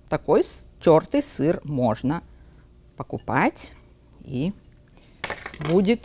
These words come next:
хорошо. Что я еще добавлю? Это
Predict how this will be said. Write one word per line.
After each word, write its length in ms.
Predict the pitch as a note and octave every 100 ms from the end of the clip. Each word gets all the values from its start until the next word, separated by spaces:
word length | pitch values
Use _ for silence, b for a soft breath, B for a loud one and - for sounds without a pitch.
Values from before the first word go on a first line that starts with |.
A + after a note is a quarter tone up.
| -
хорошо. 680 | - - C3 E3+ - - - - B B B B B B B B B
Что 200 | - -
я 180 | A#3 G3+
еще 440 | E3+ - - D#3+ C#3 B B F#3
добавлю? 720 | E3 C3+ B2 A#2+ F#3+ F4 A4+
Это 340 | F#3+ G3+ G#3